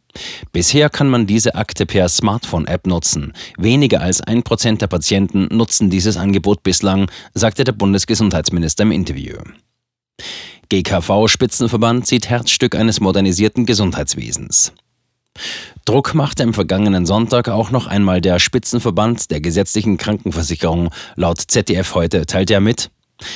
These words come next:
„Es ist höchste Eisenbahn, dass es weiter vorangeht. Die elektronische Patientenakte hat das Potenzial,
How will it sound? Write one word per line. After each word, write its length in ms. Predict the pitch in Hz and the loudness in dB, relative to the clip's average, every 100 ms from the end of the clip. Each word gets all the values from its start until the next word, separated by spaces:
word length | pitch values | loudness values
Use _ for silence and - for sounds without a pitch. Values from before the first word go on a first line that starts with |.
| - | -12
„Es 220 | - 127 147 | -2 0 2
ist 200 | - 147 | 2 2
höchste 280 | 156 151 | 2 2
Eisenbahn, 540 | 107 120 127 135 131 139 | 2 2 2 2 0 0
dass 160 | 131 | 0
es 160 | 143 - | 0 2
weiter 240 | 110 123 | 2 2
vorangeht. 720 | 123 131 135 110 82 58 - - _ | 0 2 2 2 -2 -6 -10 -12 _
Die 120 | 87 | -6
elektronische 580 | - 87 - 113 120 127 | -4 -4 0 2 2 2
Patientenakte 800 | 107 95 120 117 101 98 - 101 | 0 0 2 2 0 -2 0 -2
hat 120 | 98 | 0
das 120 | 101 - | -2 0
Potenzial, 680 | 101 104 92 - 107 110 | 0 0 0 2 2 2